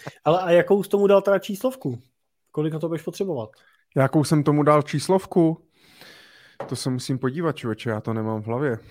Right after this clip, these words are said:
Speaker 1: Tak můžeš jako přibližně, jestli nemáš, nemusíš přesně na korunu, ale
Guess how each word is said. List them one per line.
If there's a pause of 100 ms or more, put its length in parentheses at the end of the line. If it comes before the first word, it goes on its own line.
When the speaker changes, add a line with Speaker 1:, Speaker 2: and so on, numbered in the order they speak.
(180)
Speaker 1:
Tak
můžeš
jako (180)
přibližně,
jestli
nemáš,
nemusíš
přesně
na
korunu,
ale